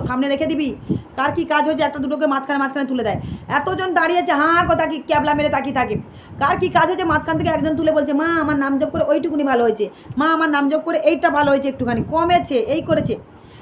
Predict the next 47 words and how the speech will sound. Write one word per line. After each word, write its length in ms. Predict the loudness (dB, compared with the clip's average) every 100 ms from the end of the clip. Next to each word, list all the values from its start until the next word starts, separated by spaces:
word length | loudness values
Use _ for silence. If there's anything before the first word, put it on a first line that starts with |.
| -2
তাহলে 140 | 4 4
নাম 400 | 6 4 4 4
জপ 140 | 2 2
করে 100 | 0
তুই 100 | -2
কিছুটা 280 | 0 -2
শিখে 240 | -2 -2 -2
দিচ্ছিস, 320 | 0 2 0
কিছুটা 240 | -2 2
হয়তো 140 | 2 2
তাদের 220 | 0 2
নাম 200 | 0 0
জপ 120 | -2
করে 140 | 0 2
হচ্ছে। 340 | 2 2 -2 -4 -20 -20 -18 -18 -8
তাহলে 160 | -2 -2
তুই 260 | 2 4 6
এবার 180 | 4
বল, 300 | 4 4 4 0 -14 -20 -20 -20 -20 -20 -20 -8
নাম 360 | 0 4 4 4
জপ 140 | 4 4
করে 120 | 4
তাদের 320 | 4 6 6
ভালো 240 | 6 8 8
হচ্ছে, 380 | 6 2 0 0 -14 -10 4
তুই 200 | 6 8
কী 180 | 6 4
করছিস? 300 | 4 4 6
তুই 120 | 6
শুধু 200 | 6 4
বল, 140 | 4 4
তুই 200 | 2 0
যে 60 |
বলছিস 280 | 2 4 4
ভগবান 380 | 4 2 2 0
তুই 140 | 0
পেয়েছিস, 440 | 2 2 4 4 4
বা 140 | 0
ভগবান 360 | 0 0 -2 -4
তোর 80 | -4
সাথে 140 | -2
হুবাহু 320 | 2 2 2
কথা 200 | 0 0
বলে, 160 | 2 4
বা 140 | 4
ভগবান 380 | 2 0 -2 -2
তোকে 160 | -4